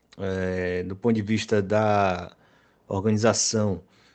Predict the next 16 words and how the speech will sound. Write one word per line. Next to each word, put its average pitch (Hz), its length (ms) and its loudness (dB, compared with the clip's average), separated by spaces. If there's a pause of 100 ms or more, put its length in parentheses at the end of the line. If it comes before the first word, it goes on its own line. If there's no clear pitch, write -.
(140)
isso 107 220 -6
tem, 113 240 0
sim, 110 220 -2
um 107 80 4
impacto, 101 640 -2
né, 95 220 0
no 95 80 -2
planejamento 95 1200 0
de 85 100 -8
longo 95 220 -2
prazo, 92 800 0
na 95 140 -4
sequência 98 420 -6
de 92 60 -10
determinados 90 480 -4
projetos, 117 580 0